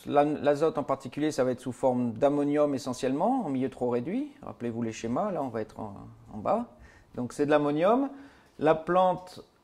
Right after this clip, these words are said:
en fait, va, va en absorber un peu moins. Et puis, globalement, elle va se mettre en carence. Elle va avoir une capacité de réoxydation qui baisse. Si le milieu est vraiment trop, trop réduit, la capacité d'oxydation baisse.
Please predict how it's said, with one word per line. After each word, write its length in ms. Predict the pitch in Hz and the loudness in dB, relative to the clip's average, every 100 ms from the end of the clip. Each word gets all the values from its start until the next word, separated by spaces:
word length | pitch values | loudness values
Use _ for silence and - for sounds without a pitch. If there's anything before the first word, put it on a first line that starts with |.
| - | -2
en 180 | 139 135 | 0 0
fait, 440 | - 160 156 - | 2 2 2 0
va, 580 | 131 120 131 123 117 113 | -2 2 6 8 8 6
va 200 | 113 131 | 4 2
en 140 | 131 | 4
absorber 460 | 131 - 131 120 127 | 0 2 0 2 0
un 100 | 123 | 0
peu 160 | 143 | -2
moins. 380 | 147 180 226 285 - | 0 2 2 2 -2
Et 120 | 160 | -4
puis, 600 | 147 180 196 196 170 98 - 123 - - - - - - - 85 | -4 -4 -4 -2 -4 -4 -8 -10 -10 -16 -14 -14 -14 -14 -14 0
globalement, 560 | 151 160 165 175 180 170 | 4 8 8 8 4 4
elle 80 | |
va 180 | 139 151 | 2 2
se 60 | 147 | 2
mettre 160 | 143 147 | -2 -4
en 20 | |
carence. 320 | 139 160 208 | 2 2 2
Elle 80 | 170 | 2
va 120 | 147 | 6
avoir 200 | 147 156 | 6 6
une 120 | 151 147 | 4 2
capacité 540 | 175 170 165 165 180 | 4 4 0 -2 0
de 60 | 156 | 2
réoxydation 680 | 156 151 151 151 147 185 196 | 2 2 2 2 0 -2 -4
qui 160 | 170 | -2
baisse. 280 | 151 139 - | 0 0 -2
Si 220 | - 139 | -12 -6
le 80 | 131 | -4
milieu 300 | 127 127 147 | -2 -2 -2
est 60 | 139 | -2
vraiment 300 | 120 139 139 | -2 -4 -6
trop, 500 | - 131 120 117 113 - - - | -4 -2 -2 -4 -6 -12 -20 -20
trop 300 | - _ 131 | -20 _ -4
réduit, 480 | 123 127 127 175 208 - - - - - | -2 -2 -2 -4 -6 -12 -20 -20 -20 -6
la 80 | 127 | -4
capacité 540 | 151 156 147 143 165 | -2 -2 -4 -4 -2
d'oxydation 640 | 160 147 143 143 - 147 | -2 -2 -2 -2 -2 -6
baisse. 420 | 127 117 - - | -4 -6 -6 -20